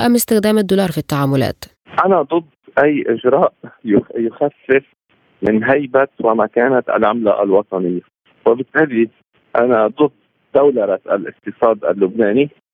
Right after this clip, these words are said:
Speaker 2: لأنه بنهاية المطاف من، من يقوم باعتماد، آه، الدولار أو أي عملة أجنبية أخرى يجب أن يكون لديه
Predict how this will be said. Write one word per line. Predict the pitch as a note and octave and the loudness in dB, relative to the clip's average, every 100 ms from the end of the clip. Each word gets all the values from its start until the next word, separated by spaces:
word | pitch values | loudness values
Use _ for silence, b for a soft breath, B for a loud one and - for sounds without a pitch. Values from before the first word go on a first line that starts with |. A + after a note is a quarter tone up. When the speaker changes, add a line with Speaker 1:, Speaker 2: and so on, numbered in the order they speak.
| _ | _
Speaker 2:
لأنه | A#2 B2 B2 A2+ G#2 | 0 2 2 0 0
بنهاية | G#2 A2 A#2 B2 - | 0 0 2 0 0
المطاف | G2 G2 - A#2+ - | -2 -2 0 -2 0
من، | G2+ G#2 F2+ | -2 -2 -2
من | - G#2+ G#2 | -2 0 0
يقوم | G#2 - B2+ A2 - _ _ _ _ | 0 2 2 2 -4 _ _ _ _
باعتماد، | F#2+ G2+ - G2 - A2 B2+ C3+ A2+ _ | 0 2 2 -2 0 0 2 0 -2 _
آه، | G2 E2 G#2 | -2 0 0
الدولار | A2+ A#2 B2+ C#3+ B2+ | 2 2 4 2 0
أو | B2 C#3+ | 0 2
أي | F#3 - | 2 0
عملة | F3 D3 - | 0 0 0
أجنبية | A#2 A#2+ A2+ C#3+ B2 F2+ | -2 -4 -4 -2 0 0
أخرى | - - F#2 - _ _ _ _ | -2 -2 -2 -2 _ _ _ _
يجب | C3+ E3 C#3+ | 0 2 0
أن | B2 B2 | 0 0
يكون | A#2 - D#3 | 0 0 0
لديه | A#2+ A2 C3+ C3 A#2+ B2 | 2 2 2 2 2 2